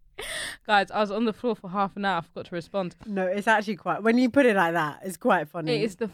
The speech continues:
Speaker 1: funniest thing. And literally on the date, I was like, I found that so funny. He was like, "No, but I was actually asking a genuine question. Like, do you go to Gauchos for catch-ups?" Like, I was just wondering. And I was like, "Fucking hell, we're both just, like, as
Speaker 2: Different
Speaker 1: dumb as each
Speaker 2: planets.
Speaker 1: other."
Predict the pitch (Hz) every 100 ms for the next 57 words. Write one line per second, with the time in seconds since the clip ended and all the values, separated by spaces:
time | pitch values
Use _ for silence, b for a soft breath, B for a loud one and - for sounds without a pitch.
0 | _ - 220 220 208 208 - 220 220 190
1 | 175 190 190 - 185 175 - 202 190 185
2 | 190 180 170 175 165 180 175 - - _
3 | - 196 185 208 208 208 - - 202 202
4 | 214 190 202 208 185 - _ _ _ _
5 | 214 196 175 196 202 - - - 160 180
6 | - 170 165 - 180 165 170 160 160 180
7 | 180 - 160 - - 185 196 196 190 185
8 | _ 170 175 - 180 - _ 254 - -
9 | - - - 190 190 - 196 214 226 165
10 | 165 165 170 180 170 - _ 185 _ -
11 | 160 165 170 165 190 202 185 196 180 -
12 | 165 - 160 - 185 170 185 185 170 175
13 | 180 170 156 165 170 170